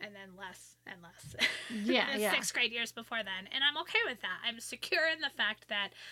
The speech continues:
Speaker 1: I feel confident that what I was doing was the best I could do, um, and that,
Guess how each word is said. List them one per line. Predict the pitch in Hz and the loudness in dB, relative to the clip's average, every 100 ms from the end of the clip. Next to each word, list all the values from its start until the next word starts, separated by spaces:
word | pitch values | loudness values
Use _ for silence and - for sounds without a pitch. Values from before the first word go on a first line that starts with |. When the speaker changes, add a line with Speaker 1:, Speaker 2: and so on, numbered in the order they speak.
| - - | -14 -8
Speaker 1:
I | 233 | -6
feel | 208 | -4
confident | - 254 262 254 233 | -2 0 2 0 -4
that | 214 202 | -6 -8
what | 202 196 | -6 -6
I | 196 | -8
was | 196 196 | -10 -12
doing | 220 226 220 220 - - - - | -8 -6 -6 -8 -14 -20 -20 -6
was | 208 | -6
the | - 208 | -4 -6
best | 196 - | -6 -4
I | 220 | -6
could | - 208 | -4 -8
do, | 202 220 415 - - - - - - | -8 -6 -6 -6 -20 -20 -20 -14 -4
um, | 208 196 190 190 190 _ - | -2 -2 -6 -12 -16 _ -10
and | 202 190 190 | -8 -8 -8
that, | 185 185 | -6 -6